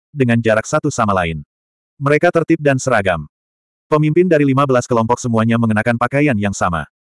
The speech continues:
Wajah mereka penuh percaya diri dan semangat tinggi.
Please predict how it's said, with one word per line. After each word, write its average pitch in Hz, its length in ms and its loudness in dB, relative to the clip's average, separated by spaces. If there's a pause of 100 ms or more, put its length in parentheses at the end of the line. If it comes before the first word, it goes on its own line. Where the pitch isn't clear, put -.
Wajah 143 320 2
mereka 151 320 0
penuh 135 160 0
percaya 120 320 0
diri 120 240 0
dan 127 160 0
semangat 127 400 -2
tinggi. 90 320 -4